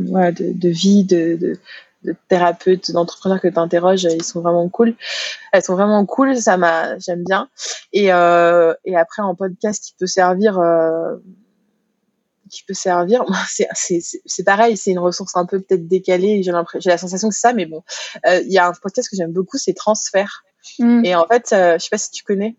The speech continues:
Speaker 2: Si, si, si, si, ouais. C'est l'un
Speaker 1: Alors,
Speaker 2: des premiers
Speaker 1: c'est
Speaker 2: podcasts que j'ai écoutés.
Speaker 1: Ouais, eh ben, franchement, je, peut-être que <laughs> il y en a certains qui, qui connaissent et qui ont, mais pourquoi elle dit ça ?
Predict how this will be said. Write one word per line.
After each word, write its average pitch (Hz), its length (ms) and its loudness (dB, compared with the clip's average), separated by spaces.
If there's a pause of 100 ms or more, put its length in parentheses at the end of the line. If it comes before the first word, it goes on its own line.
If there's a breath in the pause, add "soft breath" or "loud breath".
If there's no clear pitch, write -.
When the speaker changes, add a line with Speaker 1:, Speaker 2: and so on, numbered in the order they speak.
(180)
Speaker 2:
Si, 262 160 0
si, 269 40 4 (220)
si, 233 80 0
si, 240 160 2
ouais. 214 140 0
C'est 254 100 -2
l'un 269 60 4
Speaker 1:
Alors, 269 140 2
Speaker 2:
des 196 40 -4
premiers 262 240 2
Speaker 1:
c'est 269 100 0
Speaker 2:
podcasts 262 300 2
que 254 100 4
j'ai 220 180 2
écoutés. 220 420 -6 (160)
Speaker 1:
Ouais, 208 100 0 (260)
eh 190 60 -4
ben, 190 180 2
franchement, 233 440 0
je, 196 80 -8 (180)
peut-être 220 300 -2
que - 100 0 (140)
<laughs> - 100 -10
il 214 60 -2
y 220 80 2
en - 20 2
a - 80 0
certains 233 300 -4
qui, 190 280 -6
qui - 140 -18
connaissent 214 300 2
et 196 40 0
qui - 160 -8
ont, 202 40 -2
mais 190 140 0
pourquoi 214 320 -6
elle 202 180 -4
dit - 100 -16
ça ? 233 200 0